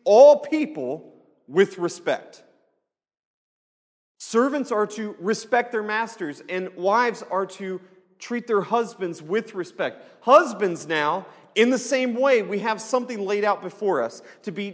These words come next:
treating our wives, and I think we're gonna see here in just a couple minutes,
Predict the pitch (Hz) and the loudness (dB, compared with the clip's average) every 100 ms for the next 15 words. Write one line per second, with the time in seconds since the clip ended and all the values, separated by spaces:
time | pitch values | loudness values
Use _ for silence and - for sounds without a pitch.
0 | - - - 269 277 170 135 165 175 - | -12 -14 -8 -4 -4 -4 -8 -10 -14 -20
1 | _ - 180 190 165 202 254 170 123 131 | _ -2 2 2 2 0 2 0 -2 -6
2 | 151 - - _ _ _ _ _ _ _ | -10 -16 -18 _ _ _ _ _ _ _
3 | - 139 160 208 196 196 196 196 196 208 | -10 -8 -6 -8 -6 -6 -6 -8 -8 -6
4 | 202 202 208 190 190 196 175 202 180 143 | -6 -6 -8 -8 -6 -6 -4 -4 -4 -6
5 | - - | -10 -18